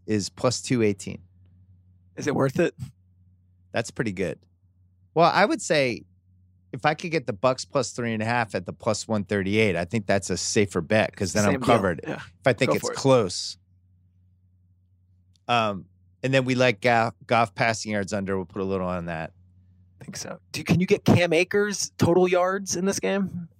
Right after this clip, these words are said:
Speaker 1: Cam Akers total yards. Let
Speaker 2: I
Speaker 1: me
Speaker 2: feel like
Speaker 1: find
Speaker 2: he's gonna
Speaker 1: out.
Speaker 2: be the wh-, the whole offense, receiving, running. You know, they're, they've gotta rely on
Speaker 1: Oh,
Speaker 2: him.
Speaker 1: wow. Look at this. Cam Akers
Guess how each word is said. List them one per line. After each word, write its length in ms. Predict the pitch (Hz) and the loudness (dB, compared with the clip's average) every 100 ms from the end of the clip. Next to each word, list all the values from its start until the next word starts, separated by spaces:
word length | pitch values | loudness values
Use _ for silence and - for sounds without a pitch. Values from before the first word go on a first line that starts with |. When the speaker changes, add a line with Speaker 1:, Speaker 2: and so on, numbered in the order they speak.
| - | -12
Speaker 1:
Cam 340 | - 160 196 | 0 2 4
Akers 380 | 196 190 180 127 | 2 2 -2 -4
total 420 | - 156 165 175 160 | 0 4 4 4 4
yards. 520 | 160 185 120 - - | 6 6 4 -2 0
Let 60 | 151 | 2
Speaker 2:
I 40 | |
Speaker 1:
me 80 | 156 | 4
Speaker 2:
feel 100 | 175 | 6
like 60 | |
Speaker 1:
find 100 | 165 | 6
Speaker 2:
he's 100 | 151 | 6
gonna 120 | 170 175 | 6 6
Speaker 1:
out. 80 | |
Speaker 2:
be 60 | 160 | 4
the 80 | 139 | 2
wh-, 140 | - _ | -2 _
the 80 | 165 | -4
whole 340 | 143 185 160 151 | 2 4 4 4
offense, 480 | - 127 113 - | 2 -4 -4 -10
receiving, 640 | 143 - 175 165 143 139 131 | -6 -6 -4 -4 -4 -6 -4
running. 580 | 156 160 151 139 131 139 | -2 0 0 -4 -6 -8
You 100 | 156 | -6
know, 200 | 147 143 123 147 | -4 -4 -6 -2
they're, 180 | 165 165 143 | -2 -2 -8
they've 140 | 156 151 | -4 0
gotta 320 | 180 185 131 | 2 2 2
rely 240 | 127 123 | 2 2
on 140 | 113 117 | -2 -4
Speaker 1:
Oh, 20 | 156 | -6
Speaker 2:
him. 60 | - | -4
Speaker 1:
wow. 380 | 143 156 98 - _ | -2 -4 -6 -18 _
Look 160 | 139 - | -14 -12
at 100 | - | -10
this. 400 | 165 - - - _ | -10 -10 -14 -16 _
Cam 420 | - - 165 185 175 | -6 2 4 4 4
Akers 720 | 160 170 147 117 104 104 - | 2 2 2 -2 -2 -6 -10